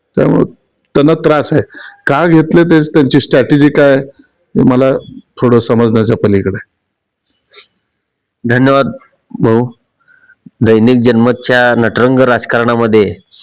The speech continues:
Speaker 2: आपण खूप काय चांगली माहिती दिली. महेश भैया म्हणाले की येणाऱ्या निवडणुकीमध्ये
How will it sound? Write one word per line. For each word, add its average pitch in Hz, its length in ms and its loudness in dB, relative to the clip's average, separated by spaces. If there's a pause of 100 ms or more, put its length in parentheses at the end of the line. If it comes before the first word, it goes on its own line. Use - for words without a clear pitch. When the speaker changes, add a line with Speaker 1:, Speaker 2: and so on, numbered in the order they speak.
(280)
Speaker 2:
आपण 135 320 -2
खूप 160 280 -2
काय 175 100 2
चांगली 143 360 0
माहिती 123 320 0
दिली. 110 320 2 (2250)
महेश 139 340 2
भैया 147 280 2
म्हणाले 147 340 2
की 156 360 2 (220)
येणाऱ्या 165 460 2
निवडणुकीमध्ये 151 920 2